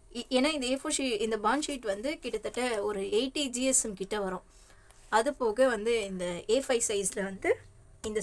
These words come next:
ஸ்கெட்ச் book வந்து யூஸ் பண்ணிட்டு இருக்கேன். இது வந்து எவ்வளோ அப்படின்னு பார்த்தீங்கன்னா, இதுவும் இந்த ஏ ஃபைவும் இந்த ஏ ஃபோரும் சேர்ந்த ஸ்கெட்ச் book எனக்கு கே-, ஒரு த்ரீ ஃபிஃப்டி ருப்பீஸ்க்கு வாங்கினேன்னு நினைக்கிறேன் மீஷோல இருந்து, ஹண்ட்ரட் ஜி எஸ் எம். So, இது pencil டிராயிங்க்கு வந்து நல்லாயிருக்கும்.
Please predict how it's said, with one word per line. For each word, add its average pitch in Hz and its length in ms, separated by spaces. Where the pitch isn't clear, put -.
ஸ்கெட்ச் 208 240
book 240 100
வந்து 214 280
யூஸ் - 200
பண்ணிட்டு 175 280
இருக்கேன். 226 300
இது 254 200
வந்து 262 260
எவ்வளோ 220 320
அப்படின்னு 208 240
பார்த்தீங்கன்னா, 196 440
இதுவும் 262 380
இந்த 208 560
ஏ 226 120
ஃபைவும் 233 440
இந்த 208 220
ஏ 214 240
ஃபோரும் 233 180
சேர்ந்த 180 440
ஸ்கெட்ச் - 440
book 190 160
எனக்கு 190 460
கே-, - 220
ஒரு 202 540
த்ரீ 269 40
ஃபிஃப்டி 285 480
ருப்பீஸ்க்கு 233 560
வாங்கினேன்னு 214 260
நினைக்கிறேன் 214 420
மீஷோல 202 420
இருந்து, 196 340
ஹண்ட்ரட் 220 300
ஜி 208 200
எஸ் 185 220
எம். 311 160
So, 262 160
இது 277 260
pencil 269 340
டிராயிங்க்கு 214 360
வந்து 214 220
நல்லாயிருக்கும். 202 560